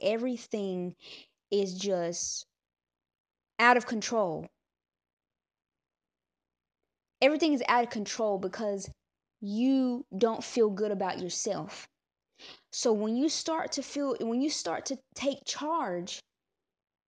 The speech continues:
when you start to feel like, when you have, I, I just say it like this, when you have noticed,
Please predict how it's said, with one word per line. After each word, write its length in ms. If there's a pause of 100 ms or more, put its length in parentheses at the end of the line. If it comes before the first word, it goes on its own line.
(880)
when 180
you 80
start 300
to 80
feel 340
like, 240
when 140
you 140
have, 140 (240)
I, 240
I 120
just 160
say 80
it 80
like 180
this, 180
when 160
you 180
have 220
noticed, 800